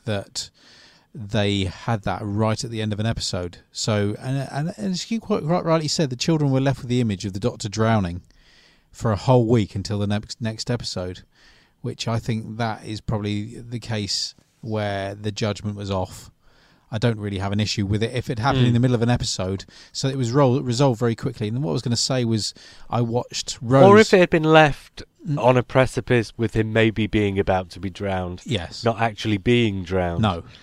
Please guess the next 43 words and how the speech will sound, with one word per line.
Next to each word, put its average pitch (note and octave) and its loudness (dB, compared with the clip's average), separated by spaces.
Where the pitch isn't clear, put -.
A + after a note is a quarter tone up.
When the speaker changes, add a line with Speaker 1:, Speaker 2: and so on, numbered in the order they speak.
Speaker 1:
no. F#2+ -8
Speaker 2:
Which G#2+ -4
is G#2 0
how G#2+ 4
the G2 2
cliffhangers F#2+ -2
worked G2+ 0
in F#2 -6
the F#2+ 0
eighties. G#2 -2
Always G#2+ 0
something G#2+ -4
was F#2 -8
just - -6
about G2 -6
to F2+ -14
happen. E2+ -10
Speaker 1:
Yeah, F2+ -2
yeah, F#2 -6
this G#2 -10
is F#2+ -8
it. F#2+ -6
Um, A2+ 0
but B2 -2
how A#2 -2
I - -
was A#2 2
gonna A2 0
relate G#2+ 0
that G#2+ -6
to A2+ -4
Rose G#2+ 2
is G#2 -2
I G#2+ 2
watched A2+ -6
Rose A2 2
with G#2 -2
my G#2 0
four-year-old G2+ 0
daughter G#2 -2
at F#2+ -6
the G2 -6
weekend. G2 -4